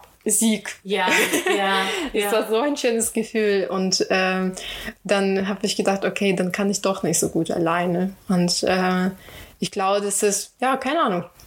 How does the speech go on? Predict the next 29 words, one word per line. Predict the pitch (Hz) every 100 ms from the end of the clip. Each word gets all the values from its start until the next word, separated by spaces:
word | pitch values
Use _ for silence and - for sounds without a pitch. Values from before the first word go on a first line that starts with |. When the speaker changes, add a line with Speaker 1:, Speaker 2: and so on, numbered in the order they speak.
| - -
Speaker 1:
eine | 202
schöne | 226 220
Feststellung. | 220 202 - 170 160 170 190
Speaker 2:
Ja, | 202 196 190 185 -
das | 202 208 -
stimmt. | 277 240
Also | 180 196 196 196
das | 185 185
war, | 190 190 196 196 - - - - - - - - - - 175
das | - 202 254
ist | 269
einfach | 220 220 247 240 -
hart | 311
für | - 202
ein | 165 180 185
Kind, | 226 240 277 214
weil | 208
du | 202
bist | 196 202 202
in | 202 190
der | 190
Familie | 196 190 226 226 214
total | 196 - 214 202
akzeptiert | 190 - 202 196 - 214 220 -
und | 196 185
Speaker 1:
Ja. | 185
Speaker 2:
begutachtet | 202 233 - 214 220 226 214
und | 190 185
irgendwie | 185 190 185 190 190 190